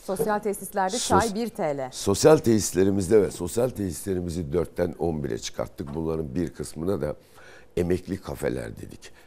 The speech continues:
Speaker 2: Emekliler dışarı çıkabilsin diye, emekliler sosyalleşebilsin diye, emekliler arkadaşlarıyla buluşabilsin diye beş yıldır bizim sosyal tesislerimizde ve kafelerimizde bütün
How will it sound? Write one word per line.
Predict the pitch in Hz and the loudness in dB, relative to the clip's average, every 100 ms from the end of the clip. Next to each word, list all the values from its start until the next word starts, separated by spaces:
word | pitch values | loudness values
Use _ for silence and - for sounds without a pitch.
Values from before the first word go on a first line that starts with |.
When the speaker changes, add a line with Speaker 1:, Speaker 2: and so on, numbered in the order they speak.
| - | -12
Speaker 2:
Emekliler | - 76 73 76 104 90 | -4 -2 -2 -2 0 0
dışarı | 73 80 76 | -4 -4 -6
çıkabilsin | 67 - 67 65 67 - 67 | -8 -10 -8 -8 -10 -10 -8
diye, | 60 58 - | -8 -8 -8
emekliler | 71 71 - 87 90 - - - - - | -8 -8 -4 -4 -4 -8 -20 -20 -20 -16
sosyalleşebilsin | - 73 - 76 71 73 65 65 - 73 71 | -10 -6 -4 -4 -4 -6 -6 -8 -8 -8 -6
diye, | 62 - - - - | -8 -10 -18 -20 -12
emekliler | 71 71 - 87 | -6 -6 -4 -2
arkadaşlarıyla | 82 71 67 65 65 67 65 90 82 | -2 -4 -6 -6 -8 -6 -4 -6 -6
buluşabilsin | 73 - 65 65 - 80 85 | -8 -6 -6 -6 -8 -8 -6
diye | 65 73 76 - - - - | -6 -6 -6 -12 -20 -20 -4
beş | 131 - 90 | -2 -2 -4
yıldır | 71 85 85 | -6 -6 -6
bizim | 73 80 92 | -8 -8 -8
sosyal | - 73 - 90 | -8 -8 -6 -8
tesislerimizde | - 69 - 67 67 69 62 92 | -6 -8 -6 -8 -8 -8 -6 -6
ve | 71 - - - | -6 -14 -20 -10
kafelerimizde | - 76 78 60 57 62 62 50 78 95 - - - - | -6 -4 -4 -4 -8 -10 -12 -6 -6 -6 -12 -20 -20 -10
bütün | 82 - 170 143 | -10 -4 -2 -2